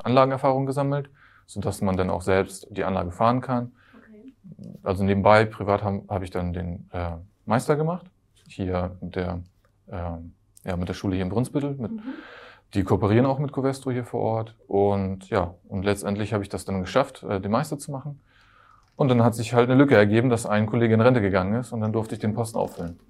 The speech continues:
Speaker 2: Ah ja, und was heißt deine Anlage zu fahren, hast du gerade gesagt? Ist das
Speaker 1: Ja.
Speaker 2: die Steuerung? Also kannst du das kurz beschreiben?
Speaker 1: Genau, also die, ähm, wir fahren die Anlage über ein Leitsystem.
Speaker 2: Mhm.
Speaker 1: Und klar stellt man auch vor Ort in der Anlage auch Ventile oder,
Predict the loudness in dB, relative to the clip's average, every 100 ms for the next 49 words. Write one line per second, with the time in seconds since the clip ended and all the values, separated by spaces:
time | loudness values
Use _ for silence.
0 | _ _ -6 -4 -2 -4 -2 2 2 2
1 | -2 2 4 6 6 6 6 6 0 -4
2 | 0 2 2 -2 -14 -12 -10 -8 -8 -8
3 | -8 -8 -10 -16 -6 -4 -4 -6 -2 0
4 | 0 -2 -4 -4 -6 -6 -12 -18 -12 -12
5 | -10 -12 -10 -10 -6 -6 -4 -6 -8 -12
6 | _ _ 0 2 4 2 2 2 0 -2
7 | 0 2 4 4 6 8 8 4 4 4
8 | 4 4 4 4 2 6 6 6 2 -2
9 | -2 -2 -6 -16 -12 -10 -10 -14 _ _
10 | -12 -6 4 8 10 8 4 2 4 4
11 | 0 -4 -2 6 10 10 8 2 4 4
12 | 4 2 0 -2 -4 2 6 8 8 6
13 | 4 2 0